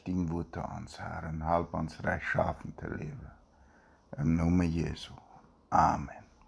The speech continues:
Kapitel achtzehn von erster Mose sagt: Abraham wohnte bei den Terebiten von Mare. Da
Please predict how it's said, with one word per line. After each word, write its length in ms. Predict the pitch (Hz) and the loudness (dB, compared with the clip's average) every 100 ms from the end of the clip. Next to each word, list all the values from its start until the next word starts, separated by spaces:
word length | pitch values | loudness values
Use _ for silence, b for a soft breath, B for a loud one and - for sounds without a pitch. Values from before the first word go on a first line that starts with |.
| B B B B B B B B B B B B - | B B B B B B B B B B B B 0
Kapitel 460 | 120 135 123 120 | 4 6 10 12
achtzehn 580 | 113 110 - - 104 95 | 12 12 8 2 2 2
von 180 | - 87 | 2 0
erster 380 | 87 85 - 87 | 0 -2 -2 -2
Mose 480 | 87 85 85 78 | 0 0 0 -2
sagt: 480 | 80 82 82 80 - | -2 0 0 -2 0
Abraham 500 | - 92 87 87 85 | 2 4 4 2 4
wohnte 720 | 80 87 87 80 85 82 82 85 - | 4 4 4 2 2 2 0 -2 -6
bei 260 | - 85 82 | -2 2 4
den 320 | 78 82 80 | 4 2 2
Terebiten 960 | - 85 82 76 87 87 - 85 85 85 - - - - - | 0 0 2 2 2 2 0 0 0 -2 -8 -18 -20 -20 -16
von 260 | - 82 85 | 0 4 6
Mare. 540 | 78 78 78 80 69 - - - B B B B B B | 6 6 6 2 -2 -8 -14 -20 B B B B B B
Da 460 | - 104 113 113 | 6 10 12 10